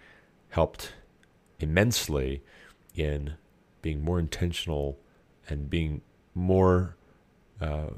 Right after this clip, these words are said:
realistic about my own imperfections, even after, <laughs> even after going over a piece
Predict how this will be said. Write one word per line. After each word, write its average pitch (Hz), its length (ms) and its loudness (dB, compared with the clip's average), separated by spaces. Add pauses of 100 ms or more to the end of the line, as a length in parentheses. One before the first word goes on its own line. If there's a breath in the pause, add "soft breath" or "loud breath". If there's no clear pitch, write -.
(140)
realistic 98 760 4 (180)
about 80 380 -2 (520)
my 80 160 -2
own 80 200 0
imperfections, 78 680 -2
even 117 340 4
after, 85 600 -4 (420)
<laughs> - 720 -4
even 127 300 8
after 95 640 2 (380)
going 92 320 4
over 82 480 2 (400)
a 87 80 -4
piece - 560 -4